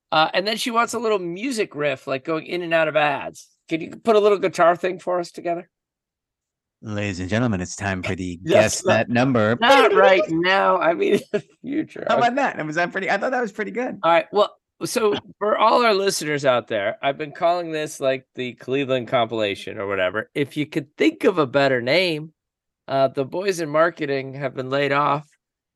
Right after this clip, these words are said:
Speaker 1: uh, once,
Speaker 2: <laughs>
Speaker 1: once Elon Musk took over, uh, corporate management here. So,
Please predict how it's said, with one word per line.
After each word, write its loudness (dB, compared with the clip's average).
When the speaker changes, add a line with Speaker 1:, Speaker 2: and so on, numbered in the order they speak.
Speaker 1:
uh, -6
once, -2
Speaker 2:
<laughs> -20
Speaker 1:
once 0
Elon 2
Musk 0
took -4
over, 2
uh, 2
corporate -4
management -4
here. -2
So, 4